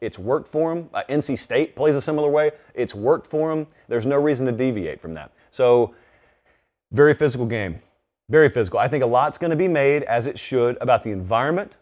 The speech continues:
about the swamp, about the weather. I mean, long-term models show a potential hurricane in the Gulf, so there's a lot going on here with this game. How does Utah flip that condition to their advantage?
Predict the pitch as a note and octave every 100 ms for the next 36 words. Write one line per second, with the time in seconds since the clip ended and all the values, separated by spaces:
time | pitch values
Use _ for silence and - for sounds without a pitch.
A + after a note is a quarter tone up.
0 | _ A#2 G2 - - B2 D3+ F#3 - _
1 | A#2 B2 A#2+ F#2 F#2+ F2 G#2+ D#3 G3+ G#3
2 | G3+ - A2 G#2+ G2+ A2 D#3 D3+ A#2 G2+
3 | G#2+ C#3 F3+ - B2 - - B2 E2+ -
4 | - D#3+ E3 E3+ F#3 A#2+ D2+ F2+ C3+ F#3
5 | F#3 - C3 A#2 C3 D3 F#2+ F#2+ G#2+ D3
6 | E3+ - - - A#2 D3 C#3+ B2 G2+ A2+
7 | G#2 G#2+ G#2+ - G#2 F2 _ _ _ F#3
8 | A#3+ B3 D3 E3+ - C3 - C3 B2+ A#2
9 | - G#2 A2 G2+ F#2+ E2+ F#2 E2 D#2+ F2
10 | C#2+ B1+